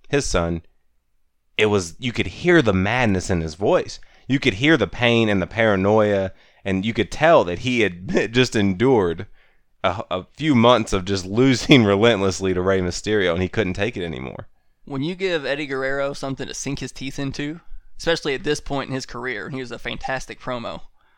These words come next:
Speaker 2: dude, the emotion, like, the, the energy just jumped off the screen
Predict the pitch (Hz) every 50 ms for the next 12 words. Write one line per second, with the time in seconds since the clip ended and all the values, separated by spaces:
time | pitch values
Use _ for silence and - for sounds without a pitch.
0 | _ _ _ - _ - - 143 127 - - - 139 123 120 120 123 127 139 151
1 | 139 - - 117 85 80 - - 127 113 - - - - - - - - - 117
2 | - 147 160 160 147 135 127 131 123 120 131 - 117 - 143 139 135 - 131 123
3 | 110 98 - - - - - - - 123 110 104 104 107